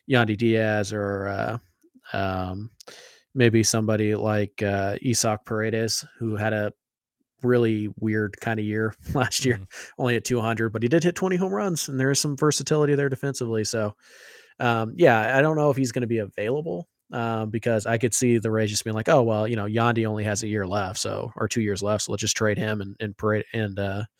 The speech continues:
Speaker 1: you know, and Aranda is the same guy, so we'll just, we'll just replace, make that swap."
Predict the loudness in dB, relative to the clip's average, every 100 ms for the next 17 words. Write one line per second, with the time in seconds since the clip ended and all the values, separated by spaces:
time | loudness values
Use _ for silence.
0 | -20 -20 -20 -20 _ _ _ 0 4 4
1 | 2 0 2 4 4 2 0 -4 -2 -2
2 | -2 -2 -4 -4 -4 -6 -8 -18 -20 -6
3 | 2 2 2 2 2 4 2 2 0 2
4 | 2 2 2 2 2 2